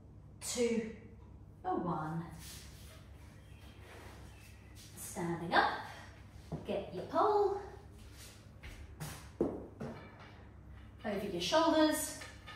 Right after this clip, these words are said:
Stand on that right leg. Get ready to lunge back with your left.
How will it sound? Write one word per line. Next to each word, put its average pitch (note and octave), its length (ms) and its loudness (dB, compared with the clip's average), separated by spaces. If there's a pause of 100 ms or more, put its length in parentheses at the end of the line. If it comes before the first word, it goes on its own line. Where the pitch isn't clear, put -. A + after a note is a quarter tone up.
(1120)
Stand C#4+ 420 8
on C4 100 8
that B3 220 10
right A3+ 240 8
leg. A3+ 260 6 (1000)
Get - 160 0
ready C4+ 240 10
to B3+ 100 2
lunge C#4+ 400 12
back A3+ 260 4
with G3 140 -4
your G3+ 80 0
left. D#4 440 8